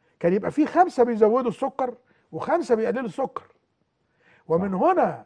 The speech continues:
Speaker 1: أما كان يجي يجري يمكن الخمسة اللي بيزودوا الس-، بيقللوا السكر يغلبوا الخمسة دول، فيجي له انخفاض سكر، لأن الجري بيقلل السكر،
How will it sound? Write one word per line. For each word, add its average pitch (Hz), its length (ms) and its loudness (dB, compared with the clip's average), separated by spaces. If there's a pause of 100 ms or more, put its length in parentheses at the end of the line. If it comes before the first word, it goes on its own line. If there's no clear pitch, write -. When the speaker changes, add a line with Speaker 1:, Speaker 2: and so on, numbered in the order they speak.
(120)
Speaker 1:
أما 180 200 -10
كان 302 200 -4
يجي 240 380 -2
يجري 262 480 0 (380)
يمكن 170 280 -6
الخمسة 269 460 -2
اللي 240 140 2
بيزودوا 214 420 0
الس-، 196 160 -8
بيقللوا 226 340 -4
السكر 226 400 -2
يغلبوا 226 480 2
الخمسة 208 380 0
دول، 180 260 0 (480)
فيجي 180 300 0
له 285 80 2
انخفاض 233 320 0
سكر، - 280 -6
لأن 185 220 -4
الجري 175 420 0
بيقلل 170 300 -2
السكر، - 440 -12